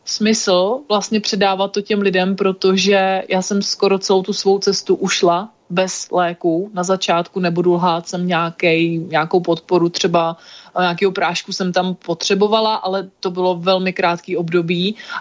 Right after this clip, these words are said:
a zbytek vlastně téhle cesty jsem zvládla bez použití chemie, takže věřím tomu, že to může zvládnout každej, když ví, jak na to, když cítí, že na to není sám a to je to, co vlastně já teďka předávám,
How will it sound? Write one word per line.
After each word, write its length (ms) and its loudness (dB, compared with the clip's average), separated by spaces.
a 460 0
zbytek 400 -2
vlastně 280 0
téhle 260 0
cesty 300 -4
jsem 180 2
zvládla 420 2
bez 400 -2
použití 460 -2
chemie, 460 0
takže 640 0
věřím 340 2
tomu, 260 2
že 120 4
to 460 2
může 300 4
zvládnout 520 0
každej, 600 0
když 280 0
ví, 120 0
jak 220 0
na 140 0
to, 360 0
když 300 -6
cítí, 300 -6
že 120 2
na 120 2
to 140 0
není 260 0
sám 500 -2
a 80 -2
to 160 0
je 80 2
to, 140 -6
co 180 -4
vlastně 580 -2
já 160 0
teďka 340 -6
předávám, 760 -2